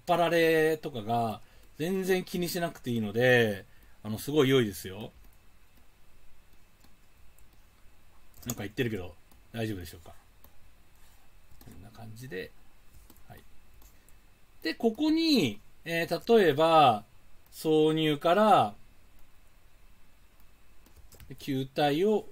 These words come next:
かませてやり、少しここ、これをね、抱え込んでるような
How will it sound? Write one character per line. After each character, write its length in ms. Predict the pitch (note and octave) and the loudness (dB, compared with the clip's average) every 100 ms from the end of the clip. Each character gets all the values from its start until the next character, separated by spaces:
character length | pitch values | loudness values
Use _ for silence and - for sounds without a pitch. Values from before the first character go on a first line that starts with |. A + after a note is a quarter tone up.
| - | -14
か 160 | - | -8
ま 180 | C3+ C#3+ | -4 -4
せ 200 | C#3 A#2+ | -4 -8
て 200 | G#2+ A#2 | -6 -6
や 220 | A#2 B2+ | -2 -4
り、 460 | C#3 G3 G3 C3 G#2 - - - - - - - - - - - - - - - - - - - - - - - - - - - - - - - - - - - - | -4 -6 -4 -6 -8 -14 -20 -20 -20 -20 -20 -20 -20 -20 -20 -20 -20 -20 -20 -20 -20 -20 -20 -20 -18 -20 -20 -20 -20 -16 -16 -16 -18 -18 -16 -16 -14 -16 -16 -16 -12
少 60 | F3+ | -12
し 120 | - | -10
こ 160 | - B2+ | -12 -8
こ、 240 | D#3+ D#3 - | -4 -4 -2
こ 120 | D#3 | -2
れ 80 | E3 | 0
を 140 | E3 | 0
ね、 200 | D#3+ G#3+ - - - - - - - - | -4 -6 -12 -20 -18 -18 -16 -18 -18 -18
抱 440 | - B3 - A#3+ A#3+ | -12 -12 0 2 2
え 40 | |
込 360 | A3 - A#3+ A3 | -2 -2 0 2
ん 40 | |
で 120 | D3+ | 0
る 140 | B2 A#2 | 0 0
よ 220 | A#2 A2+ | 0 -2
う 20 | |
な 360 | A2+ C3+ C#3 | -2 -2 -2